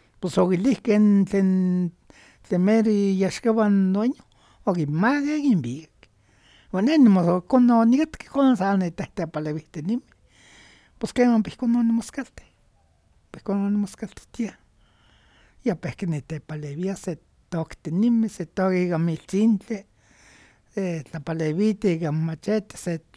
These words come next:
tikipanowa. Ompa ya tikihilkahki, n aymo kemi nokechoniah. Ajá, ompa ihkon no se, ihkon onikatka. Ontekipanowaya. <clears throat> Después ya oniualmomachtih ne-, neh nikchiua n hornos.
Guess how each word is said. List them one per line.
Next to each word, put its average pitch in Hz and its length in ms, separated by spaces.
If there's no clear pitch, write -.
tikipanowa. 214 840
Ompa 320 320
ya 196 140
tikihilkahki, 196 760
n 214 100
aymo 175 300
kemi 170 220
nokechoniah. 170 580
Ajá, 175 320
ompa - 140
ihkon 147 260
no 147 160
se, 139 460
ihkon 247 340
onikatka. 254 520
Ontekipanowaya. 208 840
<clears throat> - 680
Después 220 420
ya 294 80
oniualmomachtih 180 760
ne-, 160 180
neh 170 240
nikchiua 180 480
n 165 120
hornos. - 540